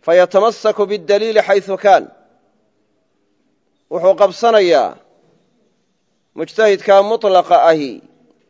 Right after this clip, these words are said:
daliilka ayuu qabsanayaa, meel kasta uu daliilku ku sugan yahayba daliilkuu qabsanayaa, ku camal falayaa. فهذا القسم من المجتهدين.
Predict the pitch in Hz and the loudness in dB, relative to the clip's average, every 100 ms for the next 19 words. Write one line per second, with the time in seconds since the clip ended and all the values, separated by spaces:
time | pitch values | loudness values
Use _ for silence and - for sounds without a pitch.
0 | _ _ _ _ _ 123 165 208 233 202 | _ _ _ _ _ 0 4 4 2 2
1 | 185 202 208 175 170 - 202 185 175 170 | 2 4 0 0 -4 -2 0 0 2 0
2 | 190 220 220 196 - 202 185 185 196 214 | 0 -2 -4 -8 -6 -6 -4 -4 -4 -6
3 | 196 196 208 196 196 208 196 185 208 208 | -6 -6 -6 -4 -2 0 2 4 4 2
4 | 190 190 208 202 202 185 170 196 185 180 | -2 -2 -2 -2 -2 -2 -2 -2 0 0
5 | 170 196 190 170 151 156 123 98 - _ | -2 -4 0 0 -2 -2 -4 -8 -18 _
6 | _ _ _ _ _ _ _ _ _ _ | _ _ _ _ _ _ _ _ _ _
7 | _ _ _ _ _ _ _ _ _ _ | _ _ _ _ _ _ _ _ _ _
8 | _ _ - - _ - 147 190 214 196 | _ _ -20 -20 _ -8 2 2 2 0
9 | 220 214 202 202 208 196 180 180 170 143 | -2 -4 -6 -2 -2 -2 -4 -2 -2 -4
10 | 117 | -10